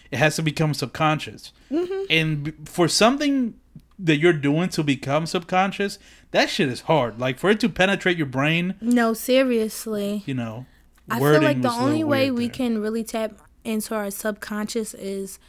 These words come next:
Speaker 2: through sleeping. So, like, I like to, um, listen to sleep affirmations 'cause I know it's
Speaker 1: Mm.
Speaker 2: getting right to my subconscious.
Speaker 1: That's interesting.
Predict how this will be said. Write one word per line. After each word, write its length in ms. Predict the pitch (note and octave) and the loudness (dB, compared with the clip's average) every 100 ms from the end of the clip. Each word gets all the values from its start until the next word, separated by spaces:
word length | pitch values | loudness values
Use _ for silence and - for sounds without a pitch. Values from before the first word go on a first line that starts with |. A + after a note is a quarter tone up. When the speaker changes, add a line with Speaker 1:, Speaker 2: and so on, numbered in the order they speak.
| _ _ _ - | _ _ _ -4
Speaker 2:
through 240 | A#3 G#3 | -2 -2
sleeping. 640 | - - A3+ A3+ G3+ G3 G3 | -4 0 0 0 -4 -6 -6
So, 260 | G#3+ G3 | -4 -4
like, 180 | G3 F#3 | -4 -6
I 80 | F#3+ | -6
like 200 | A3+ A#3 | -6 -6
to, 240 | A#3 G#3 | -6 -6
um, 480 | F#3+ G#3 G3+ G3 G3 | -6 -6 -6 -6 -6
listen 260 | G#3+ G#3 G#3+ | -6 -6 -6
to 100 | G#3+ | -6
sleep 260 | - A#3 A3+ | -6 -6 -4
affirmations 720 | A3 A3+ A3 A3+ A3 A3+ C#3+ | -6 -2 -2 -2 -2 -4 0
'cause 180 | D#3+ | 0
I 100 | G#3 | 2
know 160 | A3 G#3+ | 2 2
it's 140 | G#3+ | -2
Speaker 1:
Mm. 160 | - G3 | -8 -4
Speaker 2:
getting 280 | A3 G3+ G3+ | -2 -2 -4
right 200 | G#3+ G#3+ | -4 -4
to 100 | G#3+ | -6
my 100 | G#3 | -8
subconscious. 640 | - G3+ - G3+ F#3+ G3+ | -8 -10 -8 -8 -8 -8
Speaker 1:
That's 180 | - - | -6 -4
interesting. 480 | C3+ A#2 - G#2+ | -4 -6 -10 -14